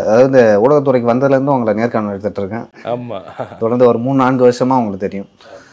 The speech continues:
Speaker 1: So, இப்போ வந்து <clears throat> செல்வி ஜெயலலிதா அவர்கள் இறந்தாங்க. அந்த இறந்ததில் வந்து பல மர்மங்கள் இருக்குது அப்படின்னு சொல்லிட்டு சொன்னாங்க. ஆஹ், அது குறித்து விசாரணை ஆணையம் அமைக்கப்பட்டது.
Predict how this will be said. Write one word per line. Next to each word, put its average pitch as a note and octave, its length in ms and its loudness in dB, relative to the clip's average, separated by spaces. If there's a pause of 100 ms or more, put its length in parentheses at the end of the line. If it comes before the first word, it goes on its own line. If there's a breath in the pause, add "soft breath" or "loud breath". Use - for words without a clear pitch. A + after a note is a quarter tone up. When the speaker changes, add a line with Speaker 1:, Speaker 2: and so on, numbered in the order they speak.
(140 loud breath)
Speaker 1:
So, A2 360 2
இப்போ B2 220 4
வந்து D#3+ 420 4 (260)
<clears throat> G2+ 340 -4
செல்வி C#3 340 0
ஜெயலலிதா F#3+ 180 2
அவர்கள் B2+ 320 4
இறந்தாங்க. A#2 280 0
அந்த G#2+ 200 -2 (480)
இறந்ததில் C3 380 2
வந்து A#2+ 220 -2
பல B2+ 260 2
மர்மங்கள் D#3 460 4
இருக்குது A#2 320 2
அப்படின்னு G#2+ 160 -6
சொல்லிட்டு G2+ 420 -8
சொன்னாங்க. G2 420 -8 (600 loud breath)
ஆஹ், A#2 280 4
அது B2 160 2
குறித்து C3+ 260 0
விசாரணை D3 520 2
ஆணையம் A#2 340 2
அமைக்கப்பட்டது. G#2+ 640 -4